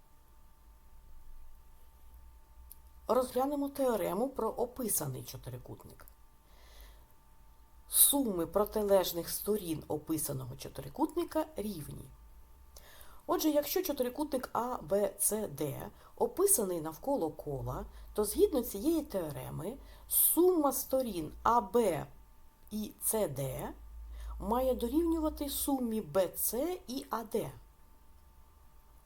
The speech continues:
Така ж сама теорема має і обернений характер, яка також являється ознакою, ознакою описаного чотирикутника.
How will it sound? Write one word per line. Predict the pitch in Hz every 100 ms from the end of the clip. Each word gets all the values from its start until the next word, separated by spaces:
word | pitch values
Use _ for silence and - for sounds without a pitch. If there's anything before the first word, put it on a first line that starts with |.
| - - - - - -
Така | 147 - 151
ж | -
сама | 180 226 269
теорема | 330 330 359 381 370
має | 240 185 214 254 - -
і | 277
обернений | 294 285 220 214 202 202 202
характер, | 196 196 196 233 285 339
яка | 285 220 - 196
також | - 175 170 208 -
являється | 269 285 311 311 311 302
ознакою, | 247 196 185 139 139 139 98 - - - - -
ознакою | 139 123 123 190 - 349 349 359 -
описаного | 196 - - 180 190 202 208 202
чотирикутника. | 208 208 196 175 - 101 - - 104